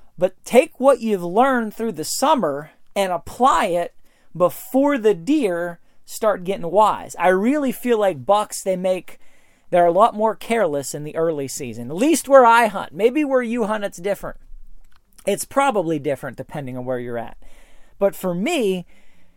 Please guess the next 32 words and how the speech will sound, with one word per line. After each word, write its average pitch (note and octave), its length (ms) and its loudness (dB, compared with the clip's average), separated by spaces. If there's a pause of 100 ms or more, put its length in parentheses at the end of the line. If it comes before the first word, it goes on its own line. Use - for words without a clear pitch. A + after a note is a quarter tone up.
(100)
it G3 200 -4
seems A3 440 -4
like, - 640 0 (240)
you F3+ 140 -4
know, E3 100 2
there's F3+ 260 0
a E3+ 80 2
lot G3+ 400 4
more G#3+ 220 -2
daylight F#3 540 0
activity D3+ 880 -2 (360)
in D#3 140 -10
the D3+ 140 -2
early G3+ 320 2
season. A2 440 -10
Now, F3 140 0
I C4+ 140 6
have C4+ 260 0
a E3 60 0
theory D4 480 -2
there, E3 400 -2 (340)
and E3+ 140 -4
I've A3 260 4
not G#3 320 -2
done G3+ 260 4
enough F3+ 360 -4
testing F3+ 540 -4
to, D3+ 180 -6
to - 100 -16
say E3+ 240 -6
for C#3 160 -12
sure, E3+ 500 0